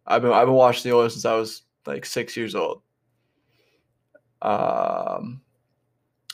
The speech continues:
and now they're, they're, they're a pretty competitive team, and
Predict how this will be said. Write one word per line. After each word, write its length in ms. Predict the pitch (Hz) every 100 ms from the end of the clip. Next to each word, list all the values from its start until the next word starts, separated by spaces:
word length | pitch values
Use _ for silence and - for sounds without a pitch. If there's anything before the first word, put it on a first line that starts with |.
| - _ -
and 120 | 113
now 180 | 123 156
they're, 220 | 165 147
they're, 320 | 131 123 113
they're 220 | 110 113 110
a 20 |
pretty 220 | 110 127
competitive 480 | 123 123 120 113 113
team, 520 | - 113 117 110 110 -
and 720 | 104 104 101 98 98 101